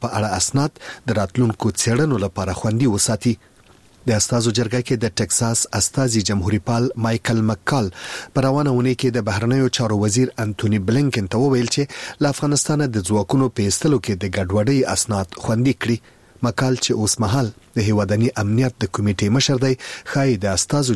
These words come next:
جرګې راتلونکی مشر وي. په مطلب کې راغلي دي چې سپینې ماڼۍ د ښاغلي مکال د غوښتنې په اړه د تبصرې لپاره د واشنګټن ټایمز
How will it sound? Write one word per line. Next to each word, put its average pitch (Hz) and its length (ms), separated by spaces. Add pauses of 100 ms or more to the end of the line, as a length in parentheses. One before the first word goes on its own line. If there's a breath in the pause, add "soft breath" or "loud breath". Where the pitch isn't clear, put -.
جرګې 104 320
راتلونکی 101 600 (200)
مشر 107 340
وي. 117 80 (600 soft breath)
په 113 140
مطلب 107 300
کې - 140
راغلي 123 300
دي 127 120
چې 135 80 (400 loud breath)
سپینې 147 340
ماڼۍ 143 280
د - 20 (100)
ښاغلي 123 340 (120)
مکال 147 340
د 117 140
غوښتنې 110 420
په 127 140
اړه 113 180
د 101 140
تبصرې 127 440
لپاره 127 320 (300 loud breath)
د 110 100
واشنګټن 101 600
ټایمز 123 260